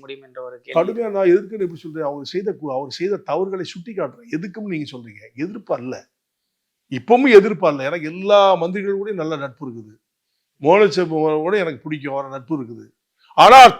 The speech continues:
Speaker 2: தவறுகளை சுட்டி காட்டுறது என்னுடைய கடமை. நான் சொல்லணுமா வேண்டாமா?
Speaker 1: இல்ல, தவறுகளை சுட்டி காட்டணும்.
Speaker 2: நான் அதைத்தான் செய்யறேன், அதைத்தான் செய்யறேன். அதை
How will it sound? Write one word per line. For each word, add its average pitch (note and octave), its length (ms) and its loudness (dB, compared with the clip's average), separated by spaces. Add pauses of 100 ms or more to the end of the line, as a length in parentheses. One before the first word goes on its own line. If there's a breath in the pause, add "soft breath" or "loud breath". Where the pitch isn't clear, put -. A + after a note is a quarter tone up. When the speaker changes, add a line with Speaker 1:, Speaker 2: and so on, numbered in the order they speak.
Speaker 2:
தவறுகளை D4+ 500 8 (100)
சுட்டி C#4 180 2 (120)
காட்டுறது D4 340 8
என்னுடைய D#4 300 0
கடமை. C#4+ 320 6 (380)
நான் E3 180 -4
சொல்லணுமா G#3 340 0
வேண்டாமா? C3 240 -8 (240)
Speaker 1:
இல்ல, C#3+ 180 -12
தவறுகளை F3+ 360 -4
சுட்டி D#3+ 180 -16
காட்டணும். D3+ 300 -6
Speaker 2:
நான் E3+ 100 8
அதைத்தான் C#4 340 8
செய்யறேன், F#3 300 8 (140)
அதைத்தான் D3 340 -2
செய்யறேன். A2+ 240 -20
அதை G3+ 100 0